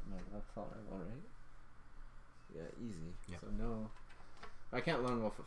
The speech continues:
Speaker 1: Uh,
Speaker 2: You can't Lone
Speaker 1: focus
Speaker 2: Wolf the
Speaker 1: anyways.
Speaker 2: focus anyway, but you can spend that focus.
Speaker 1: I'm gonna spend... Uh,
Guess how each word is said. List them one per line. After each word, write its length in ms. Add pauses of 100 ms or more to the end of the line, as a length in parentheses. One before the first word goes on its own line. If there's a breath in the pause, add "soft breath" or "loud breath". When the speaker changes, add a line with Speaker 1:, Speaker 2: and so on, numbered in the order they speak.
(320)
Speaker 1:
Uh, 120
Speaker 2:
You 80
can't 200
Lone 140
Speaker 1:
focus 80
Speaker 2:
Wolf 140
the 60
Speaker 1:
anyways. 160
Speaker 2:
focus 260
anyway, 220
but 100
you 60
can 120
spend 240
that 160
focus. 460 (1120 loud breath)
Speaker 1:
I'm 60
gonna 140
spend... 480
Uh, 320